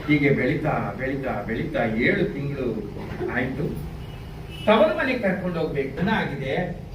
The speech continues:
ಶಂಕರ ಅಂತ ಹೇಳಿ ಆ ಮಗುವಿಗೆ ಹೆಸರನ್ನ ಇಟ್ಟಿದ್ದಾರೆ. ಶಂಕರ, ಶಂಕರ, ಶಂಕರ ಬೆಳೀತಾ ಇದ್ದಾನೆ, ಬೆಳೀತಾ ಇದ್ದಾನೆ. ಬೆಳೆದು ಆರೇಳು ತಿಂಗಳಾಯ್ತು, ಒಂಬತ್ತು ತಿಂಗಳಾಯ್ತು, ಏ-, ಏಳು, ಒಂಬತ್ತು ತಿಂಗಳಾಯ್ತು.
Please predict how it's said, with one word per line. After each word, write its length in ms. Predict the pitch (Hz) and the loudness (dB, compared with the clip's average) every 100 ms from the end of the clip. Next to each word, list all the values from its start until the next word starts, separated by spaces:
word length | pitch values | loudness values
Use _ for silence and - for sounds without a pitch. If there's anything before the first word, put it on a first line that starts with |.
| - | -2
ಶಂಕರ 340 | 165 180 202 | 0 4 6
ಅಂತ 420 | 196 202 262 - 233 | 6 6 4 2 2
ಹೇಳಿ 480 | 185 185 180 180 | 4 6 6 6
ಆ 120 | - 143 | 2 -2
ಮಗುವಿಗೆ 440 | 143 147 165 147 | -2 -2 -4 -2
ಹೆಸರನ್ನ 400 | - - - - | -2 -2 -2 0
ಇಟ್ಟಿದ್ದಾರೆ. 560 | - - 123 110 101 98 - - - - | -2 -2 -2 -2 -2 -4 -6 -8 -8 -6
ಶಂಕರ, 360 | 139 - - 135 - 104 - - - - - - - | -4 -2 0 2 0 0 -4 -6 -8 -8 -8 -8 -6
ಶಂಕರ, 640 | 240 233 226 208 - - - - - - - - - - - | -6 -6 -6 -6 8 8 8 2 0 -2 -6 -10 -12 -10 -4
ಶಂಕರ 440 | 185 160 156 147 | -2 0 0 0
ಬೆಳೀತಾ 360 | - 170 180 139 | 0 0 2 2
ಇದ್ದಾನೆ, 760 | 143 - 123 120 120 165 165 | 2 0 0 0 0 2 0
ಬೆಳೀತಾ 380 | 117 123 - 131 | 0 -2 -2 -2
ಇದ್ದಾನೆ. 680 | 123 107 107 - - 139 - - - - - - - - - - | -2 0 2 2 2 0 -2 -4 -10 -10 -10 -10 -12 -10 -10 -6
ಬೆಳೆದು 600 | 123 139 156 147 151 147 117 | -2 2 4 6 4 4 0
ಆರೇಳು 540 | 110 139 160 202 - | 0 4 6 6 4
ತಿಂಗಳಾಯ್ತು, 600 | - - - - - 135 | 0 2 4 4 2 -2
ಒಂಬತ್ತು 460 | 135 165 175 151 143 | 0 0 0 -2 -4
ತಿಂಗಳಾಯ್ತು, 480 | 139 131 123 120 | -2 0 0 -2
ಏ-, 320 | 127 123 123 135 | 0 0 2 4
ಏಳು, 360 | 139 123 120 | 4 4 2
ಒಂಬತ್ತು 380 | 117 151 - - | 2 0 0 -2
ತಿಂಗಳಾಯ್ತು. 680 | 120 120 113 110 - - - | -2 0 2 2 0 -2 -4